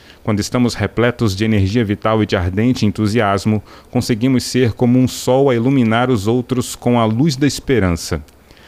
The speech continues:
Tenderemos a ter uma perspectiva positiva em relação a tudo, e quanto maior for o obstáculo com que nos deparamos no caminho,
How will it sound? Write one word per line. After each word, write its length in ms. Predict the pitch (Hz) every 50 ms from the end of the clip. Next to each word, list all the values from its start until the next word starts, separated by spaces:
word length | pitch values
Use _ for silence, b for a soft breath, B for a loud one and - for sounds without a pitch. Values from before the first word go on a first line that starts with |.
| B B B
Tenderemos 560 | - 107 101 101 107 101 - 117 117 117 101
a 60 | 104 98
ter 180 | - 117 113
uma 140 | 107 104 98
perspectiva 680 | - - 87 - - - 107 - - - 131 117 107
positiva 580 | 104 - 117 107 95 104 - - - 147 123 107
em 40 | 90
relação 400 | 98 104 95 90 - 113 113 113
a 40 |
tudo, 460 | 110 - - 160 160 147 101 101 85 - B B B B B B
e 80 | B 104
quanto 240 | - 107 104 -
maior 320 | 120 113 107 107 110 92 -
for 300 | - - - 160 165 135
o 20 |
obstáculo 720 | 107 90 95 - - - - 120 120 117 - - 123 117
com 160 | - 113 101
que 100 | - -
nos 160 | 113 113 104 87
deparamos 540 | 98 101 - 104 95 95 104 101 101 92
no 120 | 90 107 113
caminho, 540 | - 135 123 110 110 117 123 123 123 123